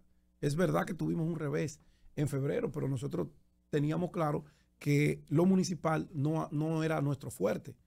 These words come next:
que nuestro fuerte está con la figura presidencial y con lo congresual, por un tema de imagen,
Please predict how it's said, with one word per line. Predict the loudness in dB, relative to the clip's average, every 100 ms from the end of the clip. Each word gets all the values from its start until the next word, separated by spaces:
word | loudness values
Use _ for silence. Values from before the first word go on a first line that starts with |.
| _ _ _
que | -2
nuestro | 0 0
fuerte | 0 2 2 0
está | 0 0 -2 -8 _
con | -4 -2
la | -2
figura | -4 -4 -4
presidencial | -4 -4 -4 -2 -6 -6 -12 _ _ -6
y | -4
con | 0
lo | -2
congresual, | -2 -6 -8 -6 -6 -4
por | -8
un | -10
tema | -6 -4 -4
de |
imagen, | -6 -6 -6 -6 -10